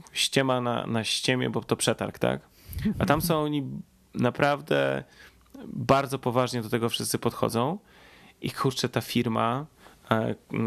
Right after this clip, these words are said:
właśnie, mm, e, zewnętrzna, ta, która ma zresztą nazwę od, e,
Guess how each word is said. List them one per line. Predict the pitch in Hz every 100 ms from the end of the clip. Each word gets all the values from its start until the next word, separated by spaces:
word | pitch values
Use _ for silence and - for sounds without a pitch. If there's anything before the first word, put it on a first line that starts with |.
| 110
właśnie, | 117 110 - 113 110
mm, | 107 101 - - 110 113 113
e, | 110 113 110 110 110 110
zewnętrzna, | 107 120 120 110 - 113 113 139 - - - _ -
ta, | 110 104
która | - 113 107 113
ma | 113 110
zresztą | 110 113 110 110
nazwę | 107 110 117 113 117
od, | 107 113 -
e, | 117 110 107